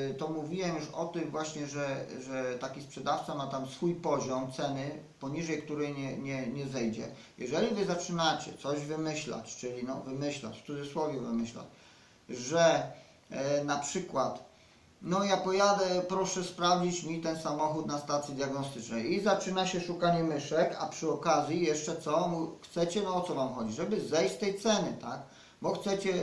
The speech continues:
mimo że ten sprzedawca już wie, że nie sprzeda tego auta poniżej dwudziestu tysięcy,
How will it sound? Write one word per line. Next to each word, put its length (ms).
mimo 300
że 140
ten 140
sprzedawca 480
już 160
wie, 260
że 160
nie 120
sprzeda 380
tego 200
auta 220
poniżej 500
dwudziestu 380
tysięcy, 720